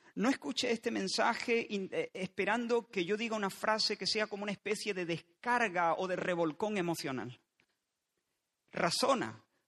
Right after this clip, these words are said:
piensa, esfuérzate, cánsate, si es necesario.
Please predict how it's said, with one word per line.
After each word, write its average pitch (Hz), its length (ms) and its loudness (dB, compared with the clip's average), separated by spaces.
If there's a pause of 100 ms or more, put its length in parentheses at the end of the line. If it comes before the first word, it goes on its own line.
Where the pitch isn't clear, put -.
(140)
piensa, 202 640 2
esfuérzate, 175 760 2 (220)
cánsate, 240 680 4 (520)
si - 180 2
es 196 80 6
necesario. 170 720 2